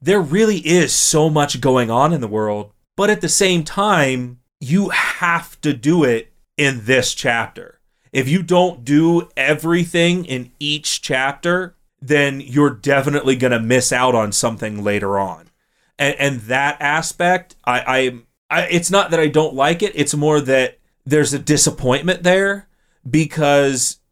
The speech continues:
if I had been playing this and not using a guide, I feel like I definitely would have missed out on things, because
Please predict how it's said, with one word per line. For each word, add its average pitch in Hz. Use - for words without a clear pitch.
if 160
I 160
had 190
been 165
playing 165
this 175
and 117
not 120
using 175
a 185
guide, 185
I 143
feel 185
like 147
I 123
definitely 131
would 120
have 110
missed 117
out 110
on 147
things, 175
because 143